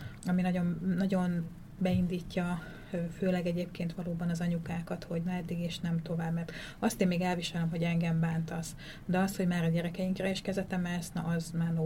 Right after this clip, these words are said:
way. De közben nem itt kezdődik a gyerekbántalmazás. Csak ugye addig próbáljuk azt gondolni, hogy ja, hát végül is nem a gyerekek előtt vert meg, meg, meg hát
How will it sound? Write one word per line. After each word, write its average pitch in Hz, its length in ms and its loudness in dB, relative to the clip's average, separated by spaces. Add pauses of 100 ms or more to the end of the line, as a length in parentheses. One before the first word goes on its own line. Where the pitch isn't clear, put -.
way. 160 220 0 (600)
De 185 240 8
közben 175 320 2
nem 190 120 8
itt 254 100 6
kezdődik 170 460 0
a 170 40 0
gyerekbántalmazás. 160 1300 0 (760)
Csak - 180 -2
ugye 185 160 2
addig 196 340 4
próbáljuk 190 560 2
azt 180 340 -2
gondolni, 165 420 4
hogy 185 220 4 (380)
ja, 202 140 4
hát 208 180 6
végül 196 160 8
is 190 100 2
nem 226 120 6
a 240 40 8
gyerekek 180 420 2
előtt 170 260 2
vert 170 360 0
meg, 165 420 2 (880)
meg, 175 260 2 (380)
meg 180 220 0
hát - 260 -4